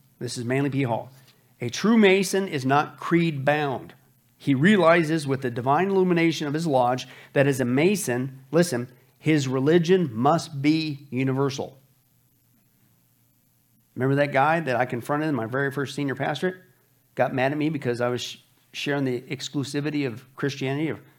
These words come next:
Christ on the cross, as opposed to every other religion on the planet? And what did he tell me? "I've seen a lot of you come and a lot of you go." Big old dude. He was a Freemason. Basically, "Shut your mouth. We don't want to hear that kind of stuff. You can't talk about other religions." Why?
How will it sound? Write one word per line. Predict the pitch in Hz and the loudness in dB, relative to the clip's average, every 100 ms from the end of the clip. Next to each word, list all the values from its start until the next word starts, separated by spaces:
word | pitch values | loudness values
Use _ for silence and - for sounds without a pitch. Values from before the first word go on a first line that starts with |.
| _ | _
Christ | - 131 139 | -2 0 0
on | 131 | -6
the | |
cross, | 120 131 156 - - _ _ - | -2 0 0 -4 -18 _ _ -6
as | 120 | -4
opposed | 117 131 120 | -2 -4 -2
to | |
every | 123 131 127 | -4 -2 -4
other | 131 131 | -4 -4
religion | 127 135 131 | -2 -2 -2
on | |
the | 123 | -4
planet? | 127 139 170 - _ _ - | -4 -4 -6 -12 _ _ -8
And | 110 | -4
what | 120 | -2
did | |
he | 131 | -4
tell | 139 143 | -4 -4
me? | 147 165 - _ _ _ - | -2 -4 -6 _ _ _ -10
"I've | 117 | -4
seen | 117 | -2
a | 110 | 0
lot | 120 123 | -2 -2
of | |
you | 123 127 | -2 -2
come | 135 135 135 | -2 -2 -4
and | 95 | -6
a | |
lot | 98 107 | -6 -8
of | 107 | -8
you | |
go." | 110 101 - 131 - _ _ _ _ - | -8 -10 -10 -20 -20 _ _ _ _ -6
Big | 135 | -4
old | 131 92 92 | -4 -6 -12
dude. | 90 90 | -14 -10
He | 117 | -8
was | 151 | -8
a | |
Freemason. | 139 190 202 - - _ _ _ _ _ _ _ _ 127 | -6 -6 -6 -12 -20 _ _ _ _ _ _ _ _ -4
Basically, | 160 123 | -2 -4
"Shut | 117 147 143 | -6 -6 -6
your | 165 | -6
mouth. | 214 - _ | -8 -10 _
We | 127 | -4
don't | 160 | -2
want | 170 | -2
to | |
hear | 175 | -4
that | 180 131 | -4 -8
kind | 101 | -10
of | |
stuff. | 92 101 82 | -10 -12 -8
You | 135 | -8
can't | 147 156 | -6 -6
talk | 160 165 | -8 -6
about | 135 | -6
other | 147 131 | -6 -6
religions." | 143 175 98 | -6 -6 -6
Why? | 135 | -6